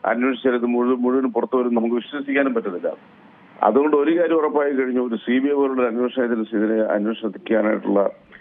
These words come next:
സാഹചര്യം ഒരുക്കിക്കൊണ്ടിരിക്കുന്നു. ഒരുപക്ഷെ കോടതി തന്നെ സി ബി ഐക്ക് ഈ അന്വേഷണം കൈമാറിയാലും അത്ഭുതപ്പെടാനില്ല. എന്തായാലും ഇവരെല്ലാം സംശയത്തിന് നിഴലിലാണ്. അതുകൊണ്ട് കൃത്യമായ ഒരു അന്വേഷണം നടന്നില്ല എങ്കിൽ കേരളത്തിൽ വലിയ പ്രത്യേക, പ്രത്യാഘാതങ്ങൾ ഉണ്ടാകും. അതൊരു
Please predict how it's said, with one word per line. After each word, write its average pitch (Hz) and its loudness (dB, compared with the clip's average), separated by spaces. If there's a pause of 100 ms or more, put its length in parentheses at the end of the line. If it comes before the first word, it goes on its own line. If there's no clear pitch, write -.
(340)
സാഹചര്യം 123 2
ഒരുക്കിക്കൊണ്ടിരിക്കുന്നു. 113 -2
ഒരുപക്ഷെ 147 2 (500)
കോടതി 180 4
തന്നെ 151 0
സി - -4
ബി 127 2
ഐക്ക് 110 -6
ഈ 117 0
അന്വേഷണം 113 0 (100)
കൈമാറിയാലും 110 0 (360)
അത്ഭുതപ്പെടാനില്ല. 107 0
എന്തായാലും 139 0
ഇവരെല്ലാം 139 0
സംശയത്തിന് 120 0 (280)
നിഴലിലാണ്. 110 0 (580)
അതുകൊണ്ട് 156 0 (120)
കൃത്യമായ 180 2
ഒരു 170 2
അന്വേഷണം 151 0
നടന്നില്ല 123 2
എങ്കിൽ 110 -2
കേരളത്തിൽ 110 0 (420)
വലിയ 139 2
പ്രത്യേക, 139 0
പ്രത്യാഘാതങ്ങൾ 120 0
ഉണ്ടാകും. 101 0
അതൊരു 117 2